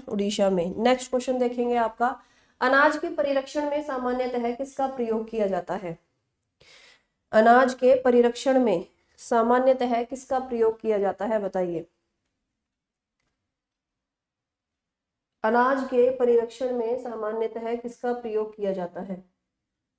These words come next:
तो अनाज के परिरक्षण में हम इनमें से किसका या किसी,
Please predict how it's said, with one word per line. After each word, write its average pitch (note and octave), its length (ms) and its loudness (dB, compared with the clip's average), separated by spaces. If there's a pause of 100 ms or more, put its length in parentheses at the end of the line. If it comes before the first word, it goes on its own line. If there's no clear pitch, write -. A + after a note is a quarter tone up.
तो A3 60 -4
अनाज B3 440 0
के D4+ 120 -2
परिरक्षण C4 560 0
में B3+ 220 2
हम A#3+ 140 0
इनमें A#3 260 2
से C4 100 -4
किसका B3+ 340 -2
या G3+ 140 4
किसी, D#4+ 480 -2